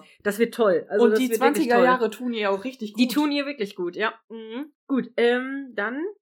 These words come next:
Speaker 1: äh, sieht man, wie Daisy mit dem Fahrrad, äh, am Hospital vorbeifährt und in Richtung Kirche. Und jemand schmückt gerade draußen so einen Bogen, wo es quasi auf den Friedhof geht, so ein
Speaker 2: Mhm.
Speaker 1: Durchgang,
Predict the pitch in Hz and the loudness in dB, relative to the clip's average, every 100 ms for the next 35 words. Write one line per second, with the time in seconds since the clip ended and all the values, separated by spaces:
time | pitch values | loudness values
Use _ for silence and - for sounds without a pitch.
0 | - 226 233 240 220 254 311 269 220 185 | -6 -4 -2 -4 -8 -6 -6 -6 -6 -4
1 | 202 302 254 233 277 349 262 220 220 - | -4 -4 -8 -10 -8 -8 -8 -10 -12 -14
2 | 254 262 262 - - 208 190 190 254 - | -8 -6 -8 -8 -6 -6 -4 -6 -8 -8
3 | 311 185 - 170 165 175 - 247 311 294 | -10 -12 -12 -8 -6 -6 -6 -4 -4 -6
4 | 220 185 262 277 214 170 160 139 170 196 | -8 -10 -10 -8 -4 -4 -4 -10 -8 -8
5 | 240 240 - 277 330 - 220 247 240 196 | -8 -8 -8 -10 -8 -4 -2 -2 -4 -6
6 | 196 214 214 202 185 185 170 262 294 208 | -6 -6 -8 -12 -10 -8 -4 -2 -2 -6
7 | 262 269 202 208 - 190 185 - 196 196 | -8 -8 -8 -8 -6 -8 -6 -4 -4 -4
8 | 185 240 240 240 233 208 196 185 220 - | -10 -10 -8 -8 -8 -6 -4 0 -2 -2
9 | 202 214 | -4 -4